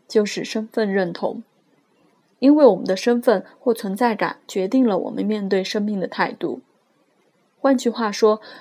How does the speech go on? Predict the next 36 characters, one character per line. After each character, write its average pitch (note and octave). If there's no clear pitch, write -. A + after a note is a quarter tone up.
如 C4+
果 D#4
我 C4+
们 F#3+
对 A#3+
自 B3
己 -
有 G#3
好 -
的 F3+
观 A3+
感， -
就 D#4
会 D4
觉 F#3
得 G3+
活 -
着 -
是 -
一 G3
件 F#3+
愉 E3
悦 F#3+
的 -
事， -
然 G#3
后 C#4+
就 C#4+
能 G3
发 G#3+
展 -
出 G#3
一 F#3+
种 -
信 F#3
心， F3+